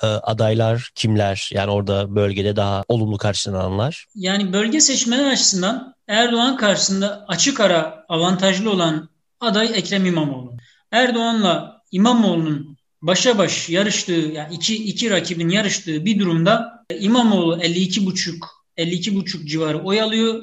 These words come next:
Speaker 2: bu bölgedeki seçmenden. Fakat Erdoğan yüzde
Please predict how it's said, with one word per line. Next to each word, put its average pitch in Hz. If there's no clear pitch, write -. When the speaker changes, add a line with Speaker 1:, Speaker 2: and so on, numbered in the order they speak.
Speaker 2:
bu 202
bölgedeki 214
seçmenden. 220
Fakat 233
Erdoğan 214
yüzde 214